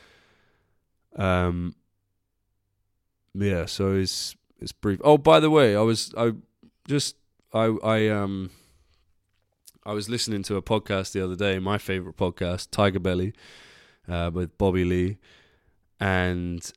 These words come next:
uh, and Kalila, his lady, and Gilbert and George. I, they, I, they didn't all need to be men-, and Bryce. <laughs> I didn't. They don't all need to be mentioned. But, uh, check out Tiger Belly.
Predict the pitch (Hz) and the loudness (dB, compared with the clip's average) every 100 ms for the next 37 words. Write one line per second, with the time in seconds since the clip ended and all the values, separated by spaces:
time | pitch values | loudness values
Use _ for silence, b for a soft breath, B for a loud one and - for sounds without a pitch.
0 | _ _ 92 87 85 82 82 82 - _ | _ _ -6 -4 -4 -4 -4 -8 -12 _
1 | _ _ _ _ _ - 92 - 92 90 | _ _ _ _ _ -10 -10 -6 -4 0
2 | 90 90 92 85 92 90 87 92 - _ | 0 -2 -4 -6 -4 -4 -4 -8 -14 _
3 | _ _ - 85 82 80 _ _ _ - | _ _ -14 -12 -10 -14 _ _ _ -8
4 | 92 87 90 - 87 87 87 90 - 92 | -6 -4 -6 -8 -8 -4 -4 -4 -6 -8
5 | 90 98 85 - 95 82 _ _ _ _ | -6 -8 -8 -8 -10 -10 _ _ _ _
6 | 92 85 87 - 87 87 87 - 87 85 | -10 -10 -10 -10 -10 -8 -10 -10 -8 -8
7 | - 90 90 87 87 - - 107 - 131 | -10 -8 -4 -4 -6 -12 -12 -10 -8 -8
8 | 107 104 98 - 104 98 95 92 95 95 | -6 -6 -8 -8 -6 -4 -4 -4 -4 -4
9 | 90 92 92 92 - 101 117 104 - _ | -4 -4 -2 -4 -4 0 2 2 -2 _
10 | - 107 98 95 98 - 117 107 - 110 | -6 -2 0 0 0 0 2 2 2 0
11 | 98 98 92 | 0 -2 -2